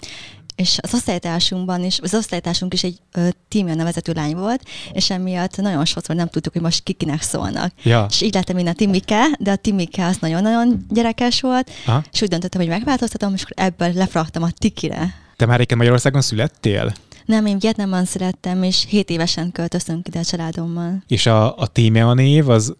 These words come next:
Speaker 2: az ilyen szükségszerű volt, hogy akkor legyen egy magyar neved is, vagy hogy alakult ez?
Speaker 1: Nagyon jó kérdés, ugyanis nekem az igen nevem az a Thao.
Speaker 2: Aha.
Speaker 1: És amikor elmondtam a többieknek, akkor nem annyira tudták ezt megjegyezni,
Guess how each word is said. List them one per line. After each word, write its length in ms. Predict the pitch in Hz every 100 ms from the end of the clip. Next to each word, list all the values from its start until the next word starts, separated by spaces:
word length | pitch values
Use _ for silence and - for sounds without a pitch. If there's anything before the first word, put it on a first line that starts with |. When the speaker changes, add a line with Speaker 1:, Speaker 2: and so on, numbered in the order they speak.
| _ -
Speaker 2:
az 200 | 113 104
ilyen 140 | 104
szükségszerű 720 | - 107 - 107 120 117 196
volt, 400 | 156 98 107 -
hogy 160 | 113 110
akkor 220 | - 107
legyen 160 | 104 113
egy 60 |
magyar 300 | 107 101 104
neved 260 | 117 127 156
is, 120 | 123
vagy 120 | 110
hogy 140 | 135 107
alakult 440 | 101 - 107 -
ez? 280 | 113 123 - - - - -
Speaker 1:
Nagyon 300 | 202 254 214
jó 160 | 180
kérdés, 460 | 170 190 180 185 247
ugyanis 360 | - 180 180 190
nekem 260 | 190 185 170
az 80 | -
igen 220 | 180 175
nevem 280 | 208 180 160
az 100 | -
a 40 |
Thao. 460 | - - 165 165 190 _ - - - -
Speaker 2:
Aha. 160 | 110 180
Speaker 1:
És 140 | - 190
amikor 280 | 190 190 - _ -
elmondtam 380 | 185 240 226 170
a 60 |
többieknek, 680 | 180 185 196 226 247 254 269
akkor 300 | - 226 247
nem 200 | 247 247
annyira 220 | 185 170
tudták 340 | 180 190 180 185
ezt 100 | 190
megjegyezni, 640 | 170 143 175 214 277 277